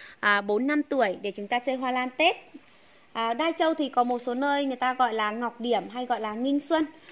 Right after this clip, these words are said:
Và cây nhà vườn của em, các bác nhìn ạ, hôm nay chia sẻ cho các bác những cái cây rất là đẹp luôn. Đây, em sẽ đo cho các bác xem về cái, à, độ dài của độ, độ, à, cao lá của nó này. Có lá được bốn, nó chờ từ bốn cho đến năm sen rồi đó. Đây. Đấy. Ừ.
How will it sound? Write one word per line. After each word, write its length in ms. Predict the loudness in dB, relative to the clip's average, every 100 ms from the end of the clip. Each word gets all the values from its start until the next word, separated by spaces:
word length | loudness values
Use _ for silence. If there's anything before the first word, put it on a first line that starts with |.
| -2
Và 160 | 4 4
cây 220 | 4 2
nhà 140 | 2 2
vườn 240 | 0 0
của 60 | 0
em, 260 | 0 0
các 80 | -2
bác 120 | 2
nhìn 220 | 4 4
ạ, 160 | 4 2
hôm 180 | 0 -2
nay 180 | -2 -2
chia 160 | -4 -2
sẻ 180 | -2
cho 100 | -4
các 120 | -4 0
bác 240 | 0 0
những 100 | -4
cái 100 | -2 -2
cây 120 | 0
rất 120 | 0
là 100 | -2
đẹp 280 | 0 0 0
luôn. 180 | 0 0 0 -20 -20 -4
Đây, 100 | -4 -4 -14 -8
em 140 | -6
sẽ 80 | -4
đo 180 | -4 -4
cho 100 | -4
các 60 |
bác 180 | -6 -6
xem 300 | -2 -2 -2
về 220 | -4 -6 -4
cái, 180 | -4 -2
à, 280 | -2 -4 -6 -16 -20 -20 -8
độ 80 | -6
dài 360 | -4 -2 0 -2
của 140 | -6 -8
độ, 180 | -8 -6
độ, 280 | -6 -4
à, 160 | -2 -2 -2
cao 260 | -2 -2
lá 220 | -2 -2 -2
của 60 | -2
nó 100 | 0
này. 140 | -2 0
Có 100 | 0
lá 240 | 4 4
được 200 | 4 2
bốn, 280 | 2 4 4
nó 80 | 4
chờ 100 | 2
từ 180 | 2 0
bốn 280 | 2 0 0
cho 100 | -2
đến 160 | -2
năm 140 | -4 -4
sen 300 | 0 0 0
rồi 80 |
đó. 140 | -6 -6 -14 -20 -20 -20 -8
Đây. 100 | -8 -8 -20 -20 -20 -20 -18 -12
Đấy. 560 | -10 -8 -6 -4 -6 -8 -20
Ừ. 60 | -18